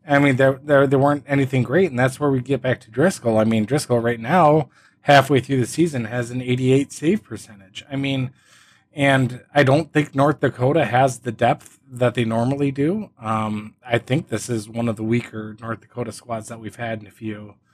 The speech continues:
in, in quite a few years. And,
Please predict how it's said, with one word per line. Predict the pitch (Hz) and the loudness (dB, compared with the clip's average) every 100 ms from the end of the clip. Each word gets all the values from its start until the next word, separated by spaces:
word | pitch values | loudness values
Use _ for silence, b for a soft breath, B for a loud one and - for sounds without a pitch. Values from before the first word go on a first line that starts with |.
| _ _ _ _ - | _ _ _ _ -10
in, | 117 120 | -8 -6
in | 117 104 | -8 -10
quite | - 147 | -2 0
a | 165 | 0
few | - 104 | -4 -8
years. | 101 139 214 110 101 - - _ - | -2 0 0 -2 -4 -6 -10 _ -4
And, | 127 120 117 120 117 117 | 0 0 0 0 -2 -6